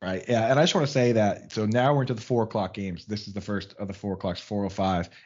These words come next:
And finally, we, knock on wood, look like we have a slate of good games, because in the past couple of weeks, we had situations like Kyler. It's a good matchup on paper, but Kyler Murray's out, or it's a good matchup and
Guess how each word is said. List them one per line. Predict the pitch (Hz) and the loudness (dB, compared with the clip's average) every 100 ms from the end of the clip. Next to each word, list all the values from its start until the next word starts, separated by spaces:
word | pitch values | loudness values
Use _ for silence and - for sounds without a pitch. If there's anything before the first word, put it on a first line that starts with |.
| - | -6
And | 98 87 | -6 -6
finally, | - - 107 139 123 107 101 92 - _ - | -10 -2 2 4 2 0 -2 -4 -12 _ -6
we, | 110 98 - | -4 -4 -6
knock | 101 117 127 | -2 -2 0
on | 104 104 | -2 0
wood, | 117 120 - - - | 2 0 -2 -12 -4
look | 123 | -4
like | 120 107 | -2 -2
we | 107 | -2
have | 113 135 | 0 -2
a | 117 | -2
slate | - 110 127 143 - _ | -8 -6 -6 -8 -14 _
of | 104 95 - | -10 -10 -2
good | 120 123 113 | 2 2 0
games, | 107 107 101 76 | -2 -4 -4 -8
because | - 101 92 | -10 -8 -8
in | 101 | -6
the | |
past | 95 120 127 | -2 -2 -2
couple | 117 104 | -6 -4
of | |
weeks, | 127 127 | -2 -4
we | 110 98 | -6 -4
had | 104 101 90 | 0 0 -2
situations | 101 104 101 101 | -8 -6 -6 -6
like | 90 85 | -8 -6
Kyler. | 92 98 92 | -2 -2 -4
It's | 87 | -4
a | 117 | 0
good | 135 117 | 0 2
matchup | 110 113 110 92 | 0 0 -2 -2
on | 85 | -4
paper, | 135 143 104 90 _ | -2 -2 -4 -8 _
but | - | -8
Kyler | - 110 98 | -2 0 0
Murray's | 92 82 71 | -4 -8 -10
out, | 64 60 - | -12 -14 -14
or | 107 98 92 | -10 -8 -6
it's | 90 | -8
a | 95 | -8
good | 98 | -8
matchup | 101 95 104 101 | -6 -6 -8 -6
and | 104 101 104 | -4 -4 -6